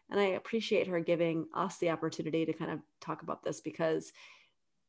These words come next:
it was just such an instigator for me to also turn myself, like, turn that inward and go,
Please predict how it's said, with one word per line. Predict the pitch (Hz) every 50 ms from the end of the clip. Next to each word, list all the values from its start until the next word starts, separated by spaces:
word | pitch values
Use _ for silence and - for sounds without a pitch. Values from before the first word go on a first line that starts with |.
| _ _ _ _ _ _ _ _ _ _ _ _ _ _ _ _ -
it | 180
was | 185 185 165
just | - 190 -
such | - 190 -
an | 175 175
instigator | - 175 170 165 - - 185 165 175 170 165 165 160
for | 165 - 165 165
me | 170 170 165
to | 165 -
also | - 151 156 208 214 - 240 190 180
turn | 175 - - 190 180 175 170
myself, | 165 165 165 - 170 165 160 170 151 - -
like, | 175 175 -
turn | - - 202 202 190 190
that | 170 165 - -
inward | 175 196 202 185 175 165 170
and | 165 160 180
go, | 165 165 165 165 170 160 156 -